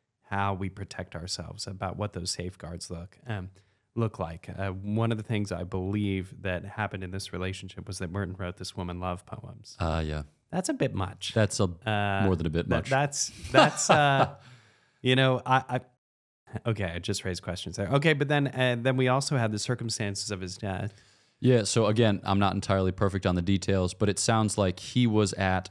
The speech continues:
Speaker 2: a conference in Thailand, I think, or in Bangkok, which is in Thailand, uh,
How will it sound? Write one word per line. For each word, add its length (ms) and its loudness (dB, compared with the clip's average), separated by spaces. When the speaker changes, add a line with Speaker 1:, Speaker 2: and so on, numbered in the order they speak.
Speaker 2:
a 60 0
conference 800 0
in 280 4
Thailand, 380 2
I 60 2
think, 200 2
or 200 2
in 80 4
Bangkok, 480 2
which 400 -4
is 160 0
in 60 0
Thailand, 280 0
uh, 240 4